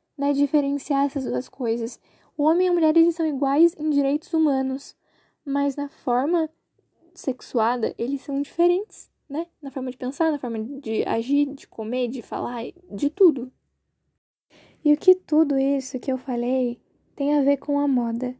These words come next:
Bom, eu posso levar essa conversa, assim, pra vários rumos, porque a moda, ela é um,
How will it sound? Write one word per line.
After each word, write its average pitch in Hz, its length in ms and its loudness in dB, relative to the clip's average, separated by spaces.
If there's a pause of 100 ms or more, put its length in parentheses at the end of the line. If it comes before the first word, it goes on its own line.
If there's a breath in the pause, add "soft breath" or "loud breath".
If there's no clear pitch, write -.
(460 soft breath)
Bom, 285 140 2
eu 277 80 0
posso 294 300 2
levar 294 240 6
essa 302 180 -2
conversa, 294 500 -2
assim, 302 120 0
pra 320 220 4
vários 277 520 2
rumos, 240 500 -4
porque - 320 -10
a 277 120 -4
moda, 262 380 0
ela 302 340 2
é 339 160 2
um, 349 160 -2